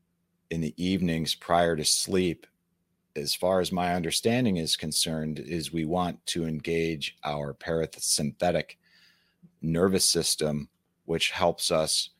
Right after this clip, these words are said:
relax and get a better quality sleep, which helps us be more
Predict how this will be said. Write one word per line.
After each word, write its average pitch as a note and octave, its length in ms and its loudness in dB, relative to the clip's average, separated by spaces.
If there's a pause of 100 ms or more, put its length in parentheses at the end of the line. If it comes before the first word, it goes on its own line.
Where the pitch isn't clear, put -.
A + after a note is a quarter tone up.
(400)
relax D#2+ 880 0 (880)
and D2 520 -4 (600)
get E2 300 0 (100)
a D2+ 340 -4 (300)
better E2+ 480 0
quality D#2+ 720 0 (260)
sleep, E2+ 640 0 (340)
which D2+ 260 -4
helps E2+ 400 -2
us D#2 440 -2 (420)
be D2 200 -4
more C#2+ 300 -8